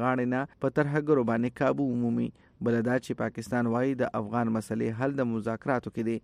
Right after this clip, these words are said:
خو افغان سفیر وایي، د پاکستان په خبرو کې سخت تضاد موجود دی. او تیر ورځو کې فینانشل ټایمز نومي ورځپاڼې سره خپله مرکه کې د پاکستان وزیر اعظم ډیر په تفصیل سره دا منلي وو چې هغه ترهګر کوم چې د یو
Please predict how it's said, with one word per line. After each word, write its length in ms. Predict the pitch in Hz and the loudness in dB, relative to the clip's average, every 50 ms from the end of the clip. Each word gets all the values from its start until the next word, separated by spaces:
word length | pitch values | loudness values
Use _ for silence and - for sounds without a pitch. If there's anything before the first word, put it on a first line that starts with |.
| - - - - _ - | -10 -20 -20 -10 _ 2
خو 80 | 156 156 | 2 4
افغان 280 | 147 160 170 175 175 - | 6 6 6 6 6 4
سفیر 280 | 170 165 - 180 165 165 | 0 0 2 2 4 4
وایي، 160 | 170 175 185 170 | 4 4 4 2
د 100 | 160 147 - | 2 0 0
پاکستان 440 | 131 127 117 139 135 - 151 143 135 - | 0 -2 -2 -4 -4 -2 -2 -2 -2 -4
په 100 | - 113 - | -6 -6 -4
خبرو 280 | 127 127 139 143 139 | -2 0 2 0 0
کې 160 | - - 120 - - | 0 -4 -10 -6 -2
سخت 260 | 175 156 - - - 117 | -2 -2 -2 -2 -4 -4
تضاد 280 | 107 107 110 110 101 110 113 | -2 -2 -2 -2 0 0 0
موجود 340 | 117 117 113 117 131 117 107 107 | 0 0 0 0 -2 -2 -2 -2
دی. 160 | 120 107 - - _ - - - - - - - | -4 -4 -4 -8 _ -20 -20 -20 -20 -12 -6 -4
او 60 | 113 110 - | -4 -2 0
تیر 120 | - 139 123 123 | 2 2 2 2
ورځو 260 | 127 131 123 127 131 120 | 2 2 0 0 -2 -2
کې 180 | - 135 127 - - | -2 -4 -4 -2 -2
فینانشل 360 | 113 113 113 110 - 117 113 104 - | -2 -2 -2 -4 -4 -6 -6 -2 0
ټایمز 260 | 139 143 147 143 127 123 120 | 0 0 0 0 -2 -2 -2
نومي 160 | 120 117 113 | 0 0 2
ورځپاڼې 580 | 113 113 110 107 - - - 143 143 139 127 117 - | 2 0 0 -2 -4 -2 0 0 0 0 -2 -2 -2
سره 140 | 123 123 - | -4 -4 -2
خپله 220 | - - 120 113 107 113 | -2 -2 -2 -2 0 -2
مرکه 300 | 113 113 110 - 151 151 - | -2 -2 -2 -2 -2 -2 -2
کې 520 | 151 143 - - - - - _ - 139 | -2 -4 -4 -8 -20 -20 -18 _ -2 0
د 80 | 139 - 151 | 0 2 2
پاکستان 560 | 147 143 - 151 147 - - 165 160 160 151 143 | 0 0 0 -4 -4 0 2 4 4 4 4 2
وزیر 260 | 135 123 131 127 131 127 | 2 2 2 2 2 4
اعظم 340 | 127 127 127 156 156 156 147 135 151 | 4 2 2 2 0 0 0 2 4
ډیر 180 | 151 143 135 - 131 | 2 2 2 0 -4
په 120 | 123 - - | -4 -2 -2
تفصیل 340 | 127 120 - - - 185 160 - | -4 -4 -4 -2 0 0 0 2
سره 200 | - 120 113 113 117 | 0 2 2 2 2
دا 80 | 117 113 113 | 2 2 2
منلي 340 | 117 120 131 147 156 156 147 | 2 2 2 2 4 4 4
وو 80 | 143 - | 2 0
چې 480 | - - - - - - 143 143 143 | -4 -12 -20 -14 -4 -2 0 2 4
هغه 240 | 170 170 160 151 139 - 135 | 4 4 4 4 2 2 0
ترهګر 480 | 131 127 131 127 127 147 151 151 - | 0 0 0 0 2 2 2 2 0
کوم 180 | - 143 135 123 - | -2 -2 -2 -2 -2
چې 180 | - 120 110 | -2 0 2
د 100 | 117 117 | 2 2
یو 80 | 117 | 2